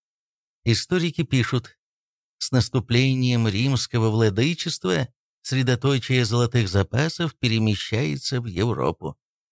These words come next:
где оно остаётся и до настоящего времени. Там же». Здесь речь идёт о конце девятнадцатого века.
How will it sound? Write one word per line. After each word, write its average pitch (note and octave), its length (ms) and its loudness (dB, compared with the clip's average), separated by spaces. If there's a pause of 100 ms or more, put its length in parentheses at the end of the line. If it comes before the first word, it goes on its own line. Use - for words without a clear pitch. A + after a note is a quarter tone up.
где G#2+ 320 2
оно A#2+ 320 2
остаётся C#3+ 680 -2
и C#3+ 100 0
до C3+ 120 0
настоящего B2+ 680 0
времени. E2 520 -2 (600)
Там A2 300 4
же». G#2+ 200 -4 (800)
Здесь A#2+ 360 2
речь F#3+ 260 -2
идёт E3 300 -2
о D3 80 2
конце C3 840 0 (260)
девятнадцатого B2 800 0
века. - 400 -8